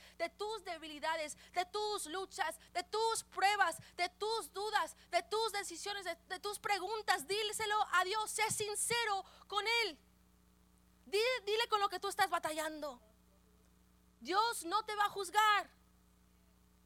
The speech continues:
Al contrario, Dios nos abraza. Al contrario,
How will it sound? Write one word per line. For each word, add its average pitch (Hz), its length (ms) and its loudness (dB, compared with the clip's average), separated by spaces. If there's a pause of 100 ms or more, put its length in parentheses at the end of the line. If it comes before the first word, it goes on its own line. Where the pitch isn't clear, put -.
(120)
Al 302 160 -4
contrario, 320 600 -2 (460)
Dios 320 240 -6
nos 320 240 -8
abraza. 262 680 -8 (1000)
Al 311 180 4
contrario, 339 760 6